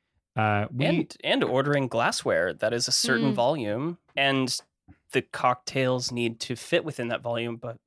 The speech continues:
Speaker 2: like, especially I would say, like, martini coupe or
Speaker 1: Yes.
Speaker 2: Nick and Nora glasses,
Speaker 1: Agreed.
Speaker 2: you don't wanna just put an eight ounce cocktail in a five and ounce gl-,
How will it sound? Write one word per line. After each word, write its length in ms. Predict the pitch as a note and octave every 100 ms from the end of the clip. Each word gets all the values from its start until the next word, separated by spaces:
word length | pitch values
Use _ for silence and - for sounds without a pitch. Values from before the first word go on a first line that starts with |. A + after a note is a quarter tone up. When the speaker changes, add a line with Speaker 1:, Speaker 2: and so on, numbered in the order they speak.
| _
Speaker 2:
like, 160 | C#3 C3
especially 360 | - D3+ -
I 40 | B2+
would 80 |
say, 120 | - A#2
like, 280 | G2 -
martini 440 | - G#2 - A2 G#2
coupe 360 | - A#2 - - _ _ _ _ _
or 160 | A#2+ C3
Speaker 1:
Yes. 100 | A2+
Speaker 2:
Nick 120 | B2+
and 100 | A#2+
Nora 180 | A#2 A#2
glasses, 480 | B2+ C3 A2+ A2 G2+
Speaker 1:
Agreed. 120 | B2
Speaker 2:
you 60 | C#3+
don't 180 | D#3+
wanna 180 | D3+ D3
just 220 | C3 B2
put 160 | - C#3+
an 140 | A#2+
eight 140 | A#2+ A#2+
ounce 180 | A#2 A2+
cocktail 380 | A#2+ A#2+ B2 A2+
in 60 |
a 20 | G#2
five 240 | - G2
and 80 | E2+
ounce 220 | F2 - _ _ _ _ -
gl-, 100 | -